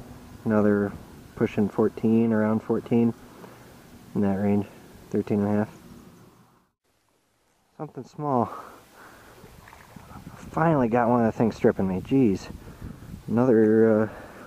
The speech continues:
looks like mostly a bluegill. Either a blue, yeah, it's a bluegill. Saw these little stripes here. It looked like a hybrid for a second. I think it's just a pure bluegill. Probably.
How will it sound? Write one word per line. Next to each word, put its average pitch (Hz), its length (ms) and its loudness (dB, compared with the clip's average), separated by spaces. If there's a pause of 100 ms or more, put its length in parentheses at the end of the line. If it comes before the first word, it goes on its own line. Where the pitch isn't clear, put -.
(1160)
looks - 1800 -20
like 107 180 -2
mostly 113 320 2
a 101 40 4
bluegill. 104 480 2 (160)
Either 107 160 0
a 101 60 4
blue, 110 240 2 (1400)
yeah, 98 180 -4 (680)
it's - 100 -8
a - 20 4
bluegill. 98 420 2 (1400)
Saw 107 180 0
these 95 140 0
little 98 140 2
stripes 95 340 -2
here. 95 140 0
It 95 40 0
looked 98 180 -4
like 95 120 -2
a 90 120 -6
hybrid 98 380 -2
for 98 100 -4
a 90 40 -4
second. 98 280 -2
I - 20 -4
think 101 180 -2
it's 90 100 -6
just 92 160 -4
a 87 40 -8
pure 98 200 -2
bluegill. 104 380 0 (1040)
Probably. 101 380 -4